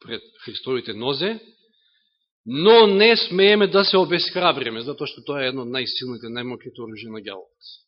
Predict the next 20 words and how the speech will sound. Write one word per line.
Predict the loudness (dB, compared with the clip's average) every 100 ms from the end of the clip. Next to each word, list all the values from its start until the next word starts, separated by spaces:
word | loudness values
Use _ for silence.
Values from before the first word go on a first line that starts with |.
| -16
Не | -14
смееме | -12 -12 -12 -12
до | -14
таму | -12 -12 -12
да |
дојдеме | -12 -12 -14 -16 _ _ _ -12
да | -10
се | -10
обесхрабриме | -8 -10 -8 -10 -10 -12
и |
да | -12
речеме: | -12 -14 -16
„Готово, | -18 -18 -18 -20 -20 _ _ _ _ _ _ -16 -14
нема | -12 -14 -12
фајде.“ | -12 -14 -16 -20 _ _ _ _ _ _ _ _ _ -20 -20 -20 _
Дури | -2 4 6 6
ако | 6 4 0
непријателот | 2 2 2 4 4
не | 4 4
надвладеал, | 2 0 0 0 2 0 -2